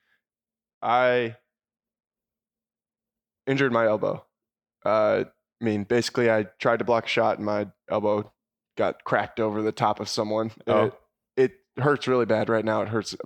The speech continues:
Speaker 1: doing anything. And I don't think you re-, like, you don't realize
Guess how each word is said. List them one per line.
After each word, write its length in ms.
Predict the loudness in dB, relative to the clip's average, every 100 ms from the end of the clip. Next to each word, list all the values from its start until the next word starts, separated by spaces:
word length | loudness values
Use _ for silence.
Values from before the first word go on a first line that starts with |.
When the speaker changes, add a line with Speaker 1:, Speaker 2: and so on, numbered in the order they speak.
| -6
Speaker 1:
doing 340 | 0 0 0 0
anything. 460 | -2 -2 -4 -6 -10 -20 -20 -20 _ -4
And 100 | 0
I 60 |
don't 180 | 2 0
think 180 | -4 -2
you 120 | 0
re-, 80 | 2 2
like, 260 | 0 -2
you 80 | 0
don't 180 | 2 2
realize 720 | 2 2 2 2 0 -4